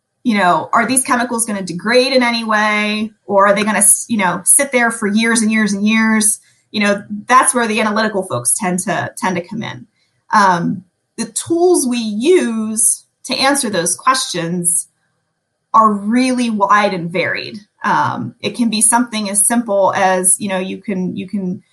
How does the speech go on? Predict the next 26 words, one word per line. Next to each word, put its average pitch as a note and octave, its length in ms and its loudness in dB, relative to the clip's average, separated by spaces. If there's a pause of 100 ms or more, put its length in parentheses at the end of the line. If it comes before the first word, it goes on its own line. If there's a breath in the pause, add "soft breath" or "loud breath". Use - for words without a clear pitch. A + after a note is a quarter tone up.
(240 soft breath)
make A3 340 -2 (100)
P C4+ 220 0
H D#4+ 280 2
measurements, - 920 -2 (100)
the, F#3 100 -4
you F#3 180 -4
know, E3 160 -2
acidity G#3+ 600 2
or E3+ 320 -2
how G3+ 160 4
acidic B3+ 300 4
or G#3 80 -2
basic G#3+ 340 0
something F3+ 360 -4
is. D#3 340 -6 (480)
Um, G3+ 460 4
and, G#3+ 380 0
and G3+ 400 -2
you B3 140 2
can B3 120 0
make A3+ 240 -2
inferences A#3 680 2
based G#3+ 280 0
on F#3 160 -2
P G#3 280 -2
H - 460 0